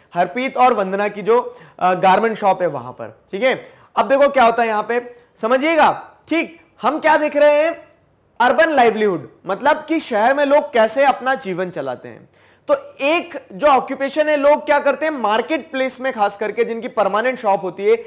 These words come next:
स्ट्रीट वेंडर्स की तरह नहीं है। स्ट्रीट वेंडर्स क्या है, तो वो बेचारे, अ, सड़क पे अपना सामान बेच के अपना जीवन यापन कर रहे हैं, जीवन चला रहे हैं, अपना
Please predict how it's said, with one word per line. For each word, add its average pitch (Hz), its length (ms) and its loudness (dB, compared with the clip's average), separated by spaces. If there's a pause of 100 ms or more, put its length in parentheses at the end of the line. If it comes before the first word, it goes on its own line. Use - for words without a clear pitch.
(180)
स्ट्रीट 285 360 -4
वेंडर्स 294 340 2
की 294 80 -6
तरह 285 220 2
नहीं 262 240 -2
है। 147 120 -6
स्ट्रीट 226 280 -8
वेंडर्स 247 340 -2
क्या 240 160 0
है, 247 120 0
तो 247 120 -6
वो 240 120 2
बेचारे, 247 420 -2 (320)
अ, 208 140 2
सड़क 254 380 2
पे 277 60 4
अपना 254 260 2
सामान 240 420 -2
बेच 233 180 0
के 254 100 0
अपना 247 180 0
जीवन 214 280 -2
यापन 180 300 -2
कर 160 120 -4
रहे 165 100 -6
हैं, 165 60 -8
जीवन 196 240 -2
चला 165 240 0
रहे 170 100 -4
हैं, 175 80 -8
अपना 214 280 -4